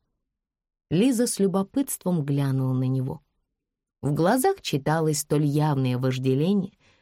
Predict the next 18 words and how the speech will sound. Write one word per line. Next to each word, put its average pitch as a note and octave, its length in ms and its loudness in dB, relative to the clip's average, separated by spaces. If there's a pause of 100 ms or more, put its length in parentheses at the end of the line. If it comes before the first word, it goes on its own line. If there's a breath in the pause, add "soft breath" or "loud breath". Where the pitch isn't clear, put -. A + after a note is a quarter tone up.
(140)
что - 240 -2
она D#3 240 2
смутилась. C#3 800 -6 (840)
«Ладно, F#3+ 380 0 (460)
мне G#3+ 260 4
пора. C#3 340 -2 (720)
И F3+ 120 4
кончай A3 640 0
ты A#3 220 0
эту A3 160 -2
бодягу, D#3 580 -2
парень. C3+ 420 -4 (520)
Найди C4 320 4
себе G3+ 300 0
девушку, D3+ 640 -2
подстать». - 800 -6 (600)
Он F#3 180 2
рассмеялся. B2+ 840 -4